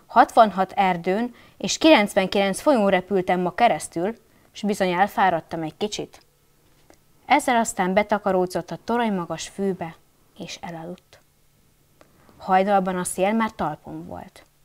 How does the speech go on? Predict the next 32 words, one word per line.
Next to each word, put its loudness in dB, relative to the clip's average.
Egyenest 2
a -4
hét 0
lusta -2
felé -2
tartott, -2
s -18
akkorát 4
fújt 0
az -4
egyikre, -2
hétfőre, 0
hogy 2
az 6
menten 2
repülni -6
kezdett. -16
Repült, 0
repült, -2
meg -6
sem -4
tudott -2
állni 2
másnap -8
hajnalig. 0
Akkor 4
aztán 2
holtra 4
fáradtan 2
visszarepült -2
a 0
rétre. -2